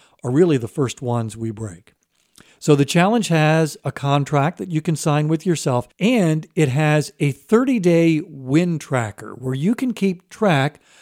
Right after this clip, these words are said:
of reaching your goal every day. Now, why is it a win tracker? Because every day you reach your goal is a win. It's a victory that you should celebrate, and writing that down every day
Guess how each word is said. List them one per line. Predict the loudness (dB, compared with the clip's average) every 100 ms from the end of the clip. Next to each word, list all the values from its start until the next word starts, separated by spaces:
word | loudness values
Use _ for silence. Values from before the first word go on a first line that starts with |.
| _ -4
of | -4 -2 2
reaching | 2 2 -2 0
your | 0 0
goal | 2 2 4 2 0
every | 0 2 0
day. | 2 2 2 -2 -10
Now, | -2
why | 0
is | 2
it | 2
a |
win | 0 0 0 2 2 0 -4 _ _
tracker? | 0 0 2 0 -2 -6 -20 _ -6
Because | -2 2 0 0
every | 2 2 2 2
day | 4 4
you | 2 0
reach | 2 0 0
your | -4
goal | 2 4 6 6 2 -2 _ _ _ 0
is | 2
a | 2
win. | 2 2 2 0 -4 -20 _ _
It's | -6 0
a | 0
victory | 4 2 2 0 0 2
that | 0 0
you | -2
should | 0 -2 -4
celebrate, | -2 0 0 -2 -2 -4
and | -4 0
writing | 2 2 2 0
that | 0 -2 0
down | 0 0 -2 -4 -12 -20 _ _
every | 0 0 2 0 2
day | 2 2 2 -2